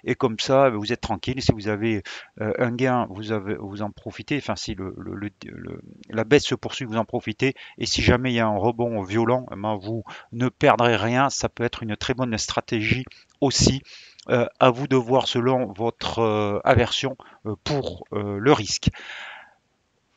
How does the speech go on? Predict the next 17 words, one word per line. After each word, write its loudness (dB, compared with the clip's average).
On 6
va, 8
euh, 6
donc 0
analyser 4
l'euro 4
A 6
U 2
D. 6
Alors 4
l'euro 4
A 4
U -2
D, 0
on -4
va -4
revenir -4